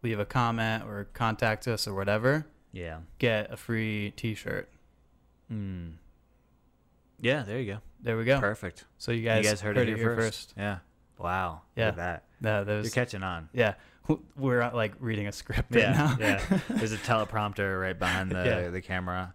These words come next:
Speaker 1: Yeah.
Speaker 2: Um, which, you know, allows us to segue into our next,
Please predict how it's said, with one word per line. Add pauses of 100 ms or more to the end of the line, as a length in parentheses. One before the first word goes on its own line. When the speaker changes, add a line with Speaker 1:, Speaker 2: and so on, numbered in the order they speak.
Speaker 1:
Yeah. (260)
Speaker 2:
Um, (360)
which, (300)
you
know,
allows
us
to
segue
into
our
next,